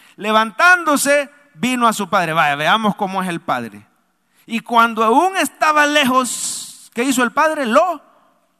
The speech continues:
lo vio. "Y fue movido a cólera", así dice. No,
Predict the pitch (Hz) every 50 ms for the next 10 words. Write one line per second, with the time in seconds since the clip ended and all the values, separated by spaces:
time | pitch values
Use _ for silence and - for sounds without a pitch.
0 | _ - - 180 190 190 247 269 240 - - - - - - _ _ _ _ _
1 | _ _ _ _ _ _ _ _ _ _ _ _ _ _ _ _ _ _ - -
2 | - - 233 226 - 240 269 294 302 294 277 254 262 302 311 302 285 285 233 233
3 | 247 240 - 285 262 202 180 147 139 135 127 131 139 165 175 202 226 226 233 214
4 | 156 120 127 110 107 117 - 151 185 170 139 117 104